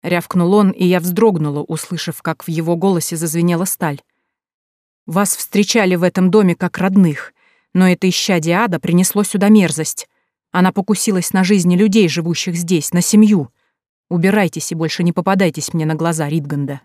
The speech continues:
Никогда». Торна вся пылала от гнева, но ответить герцогу не посмела. Она бросила на меня страшный, полный ненависти взгляд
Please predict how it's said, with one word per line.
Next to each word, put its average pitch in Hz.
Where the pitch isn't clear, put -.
Никогда». 165
Торна 190
вся 180
пылала 185
от 170
гнева, 175
но 180
ответить 202
герцогу 180
не 185
посмела. 151
Она 175
бросила 165
на 160
меня 160
страшный, -
полный 160
ненависти 156
взгляд 185